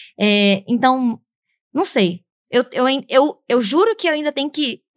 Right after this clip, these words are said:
essa parte é uma parte das mais misteriosas e, e eu acho que a gente tá caminhando, de verdade. Quando você falou que Lanry,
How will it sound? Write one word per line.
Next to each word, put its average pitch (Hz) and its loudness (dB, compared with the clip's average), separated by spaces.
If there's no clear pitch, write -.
essa 285 2
parte 247 2
é 220 -4
uma 233 0
parte 240 2
das 233 0
mais 233 0
misteriosas 254 -2
e, 247 -4
e 233 -4
eu 254 4
acho 247 2
que 294 -2
a 262 0
gente 262 -6
tá 240 4
caminhando, 269 -2
de 214 -4
verdade. 196 2
Quando 302 2
você 311 -2
falou 226 0
que 202 -4
Lanry, 220 2